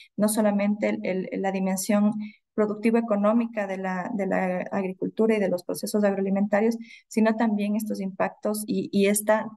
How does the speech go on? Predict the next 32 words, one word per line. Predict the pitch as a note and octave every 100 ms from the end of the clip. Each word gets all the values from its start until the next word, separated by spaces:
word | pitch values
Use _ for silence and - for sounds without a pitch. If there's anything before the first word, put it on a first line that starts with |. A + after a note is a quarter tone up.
| _ _ _ _ _ _ _ _ _ _ - -
interrelación, | A3+ A3+ A3 F#3 F3+ - - A3
porque | G#3+ - F#3
no | F#3
es, | G3 G#3
eh, | - F#3+ F3+ -
en | F#3
una | F#3+ G3+
sola | G#3 G#3 G3
vía, | G3+ A3+ A#3 - - _
entre | - G#3 G#3+ A3 A3 A3
las | G3+
personas, | - F#3+ - A3 A3+ B3 - _ _
entre | G3 F#3+ F#3+
la | F#3+
actividad | F#3 F3+ F#3+ G3 G3+
agrícola, | G3+ G#3 - A3 G#3+
entre | G#3+ G3 G3+ G#3 G#3 G#3+ G#3 - _
el, | G#3 G3+ G#3
la | G3 F#3+ F#3 F3+
actividad | F3+ G#3 G3 G3+
agroalimentaria | G#3 G#3 G3+ F#3+ G3+ G#3+ A3 A3 -
y | A3
los | A3+ G#3+
ecosistemas | G#3+ G#3+ - - F#3+ F#3+ G#3 G#3+ - _
y | G#3
viceversa, | F#3+ G3 F3 D#3 - -
¿no? | F3 -
Cómo | G#3 G#3
los | G3+ G3+
ecosistemas | G3+ G#3 G#3 - G#3 G#3+
también | G3+ F#3 G3+
impactan | G3+ G3 G3 A3 A3+